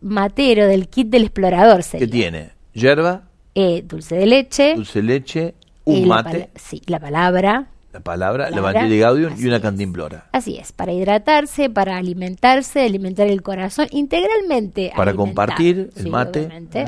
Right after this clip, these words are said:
Speaker 1: así, así
Speaker 2: Y la
Speaker 1: es.
Speaker 2: palabra para que se nos revele el misterio de lo que Dios nos pide por delante, a la que queremos consagrarnos, como decimos hoy, en la verdad, que es nada más y nada menos que construir la unidad, según dice Jesús en su palabra. La fuerza del amor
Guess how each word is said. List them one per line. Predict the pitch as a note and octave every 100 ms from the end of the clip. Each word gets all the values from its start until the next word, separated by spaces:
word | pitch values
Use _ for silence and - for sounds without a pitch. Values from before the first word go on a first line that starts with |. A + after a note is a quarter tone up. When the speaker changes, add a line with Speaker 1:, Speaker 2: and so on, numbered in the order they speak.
| C#3+
Speaker 1:
así, | - - E3+ -
así | - F#3+ -
Speaker 2:
Y |
la | G#2
Speaker 1:
es. | G2
Speaker 2:
palabra | G2 G2+ G#2+ G#2+ G2
para | F#2+
que | F#2
se | F#2 F#2
nos | F2+
revele | F#2 F#2+ G2+
el | F#2+
misterio | F#2 F2 - G2+ G2+ F#2+ - - - -
de | G2
lo | F#2+
que | G#2
Dios | G2 G2+
nos | F#2
pide | G2 G2 F#2+
por | - F2
delante, | E2+ D#2 F2 G2
a |
la | G2
que | A2 A2+
queremos | A2+ A#2 A2+
consagrarnos, | - F2+ G2 A#2 B2+ F#2+ D#2+
como | - E2+
decimos | D#2+ - F#2 F2
hoy, | F2+ G2 G2 _ _ - - _
en | B2+ A#2+
la | A#2
verdad, | G#2+ G2+ F#2+ D2+ - _ _
que | -
es | D3+
nada | D3 A#2
más | A#2 A2+
y |
nada | G#2+ G2+
menos | G2+ G#2 G2+ G2
que | F#2
construir | D#2+ F2 F2+ - F#2+ F#2+ -
la | - F2
unidad, | E2 F#2 A2 E2
según | - F2+ F#2 F2
dice | F2+ -
Jesús | - B2+ - G#2 G#2 - - - - -
en | - F#2 F#2 - _
su | - -
palabra. | - D#2 - -
La | A2
fuerza | - - E3 C#3
del | A2
amor | D3 C#3 -